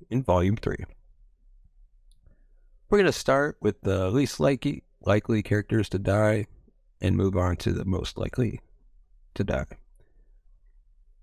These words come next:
But starting at number seven is Groot. This one is pretty s-, self-explanatory, right? We learned in the first movie that Groot can't really die. Versions of him can perish, sure,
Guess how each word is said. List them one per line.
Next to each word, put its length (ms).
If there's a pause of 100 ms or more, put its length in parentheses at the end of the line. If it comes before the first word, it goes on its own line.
But 320 (240)
starting 340
at 60
number 220
seven 440 (360)
is 160
Groot. 340 (1040)
This 200
one 100
is 100
pretty 220
s-, 160 (220)
self-explanatory, 1000
right? 320 (320)
We 180
learned 240
in 80
the 60
first 420
movie 280
that 160
Groot 280
can't 320
really 240
die. 540 (400)
Versions 440
of 100
him 180
can 160
perish, 320
sure, 420